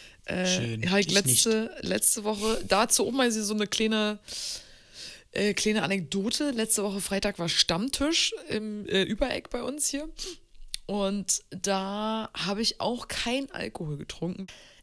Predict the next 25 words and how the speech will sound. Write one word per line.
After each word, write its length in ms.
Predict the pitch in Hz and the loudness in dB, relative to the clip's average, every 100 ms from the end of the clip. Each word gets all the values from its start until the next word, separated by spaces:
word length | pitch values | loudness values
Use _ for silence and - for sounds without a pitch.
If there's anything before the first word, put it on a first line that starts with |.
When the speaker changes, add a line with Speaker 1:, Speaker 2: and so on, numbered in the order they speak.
| - | 4
Speaker 1:
Es 140 | - | 4
ist 160 | - 269 | 6 6
also 240 | 233 233 | 6 6
was 180 | 233 240 | 4 4
vom 200 | 220 202 | 2 2
Dry 240 | - 196 214 | 6 6 6
January 500 | 190 196 233 226 214 | 4 2 2 2 0
übrig 320 | 214 262 277 | 0 -2 -2
geblieben, 420 | - 240 269 285 | -4 -2 -2 -2
ja, 160 | 226 254 | -2 -2
also 320 | - 202 196 | -4 -2 -2
so 140 | 196 190 | 0 4
Speaker 2:
Mhm. 100 | 160 | 4
Speaker 1:
bewusstes, 680 | 127 175 233 - 240 220 - | 6 6 6 4 2 -2 -6
äh, 200 | - - | -6 -6
aha, 400 | - 165 170 240 | -4 -2 0 -2
okay, 360 | - - 208 247 | -4 -4 -4 -4
jetzt 280 | 180 - 185 | -4 -6 -4
war 240 | 180 175 | -4 -4
ich 80 | 180 | -4
schon 140 | 190 | -4
zehnmal 260 | 180 185 190 | -4 -2 -2
die 80 | 180 | -4
Woche 200 | 175 170 | -6 -10
getrunken, 420 | - 202 220 | -8 -6 -6